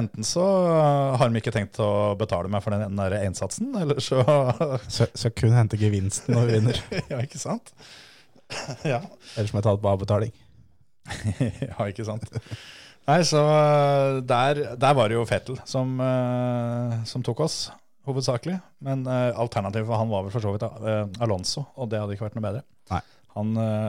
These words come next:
Speaker 1: han brøt løpet og hadde fått masse minuspoeng på grunn av det, så ja, ja. Vi, vi ligger ikke an til å tjene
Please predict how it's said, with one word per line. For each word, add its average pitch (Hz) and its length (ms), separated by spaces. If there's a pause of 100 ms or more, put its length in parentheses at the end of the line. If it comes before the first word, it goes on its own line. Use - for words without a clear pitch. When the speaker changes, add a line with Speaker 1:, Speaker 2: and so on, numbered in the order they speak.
(160)
Speaker 1:
han 113 140
brøt 107 240
løpet 101 200
og 135 120
hadde 113 120
fått 110 160
masse 104 160
minuspoeng 104 440
på 107 80
grunn 110 100
av 127 80
det, 175 140
så 135 140 (1700)
ja, 175 100
ja. 117 120 (120)
Vi, 151 160 (380)
vi 156 100
ligger 117 300
ikke 151 180
an 107 220 (100)
til 127 160
å 123 160 (240)
tjene 117 160